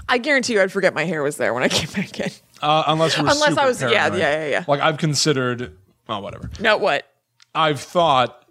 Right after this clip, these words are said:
Speaker 2: that would theoretically, I never brought this to a real world point of view, that would theoretically be a way to feel very safe about your home.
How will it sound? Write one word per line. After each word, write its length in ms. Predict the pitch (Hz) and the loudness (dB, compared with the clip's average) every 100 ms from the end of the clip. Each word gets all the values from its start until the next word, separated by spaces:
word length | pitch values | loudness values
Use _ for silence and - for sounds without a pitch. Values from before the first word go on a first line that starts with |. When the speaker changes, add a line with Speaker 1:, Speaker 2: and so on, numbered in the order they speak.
| _ 135 | _ -2
Speaker 2:
that 240 | 151 131 | 0 2
would 180 | 139 127 | 0 -2
theoretically, 1200 | - - 180 170 147 147 139 - 123 110 110 123 | -10 -4 0 2 4 4 2 -2 -2 -2 -2 -4
I 80 | 120 | -4
never 220 | 123 127 123 | -2 0 2
brought 220 | 127 123 | 0 0
this 120 | 123 | -4
to 120 | 135 | -2
a 60 | 120 | 0
real 220 | 120 120 | 2 2
world 280 | 117 117 101 | 4 2 0
point 180 | 123 110 | -2 -2
of 60 | |
view, 200 | 107 110 104 | 0 0 0
that 120 | 117 | -4
would 140 | 107 | -6
theoretically 720 | - 151 147 131 127 120 123 | -8 -4 0 4 2 2 -4
be 320 | 104 113 107 107 | -2 0 0 0
a 20 | |
way 460 | 107 107 101 98 - - - - | 2 2 0 -2 -6 -18 -20 -4
to 160 | 131 | -2
feel 240 | 113 127 110 | 0 2 2
very 260 | 113 107 104 | 2 0 0
safe 360 | - 113 104 | 0 0 -2
about 260 | 107 104 98 | -4 -4 -4
your 140 | 104 | -6
home. 440 | 98 110 85 71 | -6 -8 -10 -12